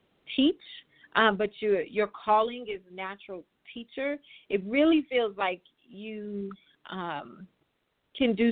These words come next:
some work. I don't know why are all these counselors on my call tonight, today, uh,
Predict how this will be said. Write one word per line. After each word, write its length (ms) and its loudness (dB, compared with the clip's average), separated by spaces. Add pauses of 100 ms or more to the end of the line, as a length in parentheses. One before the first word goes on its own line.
some 180 0
work. 220 4
I 100 2
don't 220 -8
know 60 -6
why 80 -2
are 340 -6
all 100 -6
these 160 -8 (100)
counselors 540 -6
on 140 -6
my 200 -8
call 320 -4
tonight, 380 -12
today, 400 0 (360)
uh, 260 2